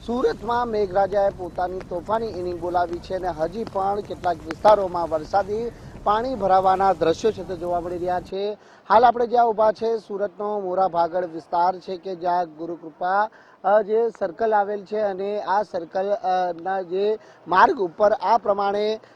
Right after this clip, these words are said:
અ, જે પાણી છે તે ભરાયા છે. જોઈ શકાય છે કે અહીં એક પાલિકા સંચાલિત, અ, સિટી બસ પણ છે તે બંધ પડી ગઈ છે, કારણ કે આ પ્રમાણે પાણીનો ભરાવ છે તે અહીં જોવા મળી રહ્યો છે, જેના કારણે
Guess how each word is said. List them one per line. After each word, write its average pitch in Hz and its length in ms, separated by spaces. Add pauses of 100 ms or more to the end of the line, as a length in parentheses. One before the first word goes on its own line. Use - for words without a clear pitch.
(140)
અ, 196 120
જે 214 180
પાણી 226 420
છે 208 120
તે 208 220
ભરાયા 185 340
છે. 202 140
જોઈ 202 220
શકાય 214 340
છે 220 140
કે 220 200
અહીં 220 400 (280)
એક 208 180 (120)
પાલિકા 208 420
સંચાલિત, 214 600 (400)
અ, 202 140
સિટી 226 360
બસ 208 300
પણ 233 180
છે 214 120
તે 220 160
બંધ 185 260
પડી 196 280
ગઈ 202 160
છે, 214 400 (260)
કારણ 214 180
કે 240 180
આ 240 240
પ્રમાણે 226 600 (300)
પાણીનો 254 540
ભરાવ 185 420
છે 214 160
તે 208 160
અહીં 208 200
જોવા 202 260
મળી 202 240
રહ્યો 208 240
છે, 214 300
જેના 196 300
કારણે 202 500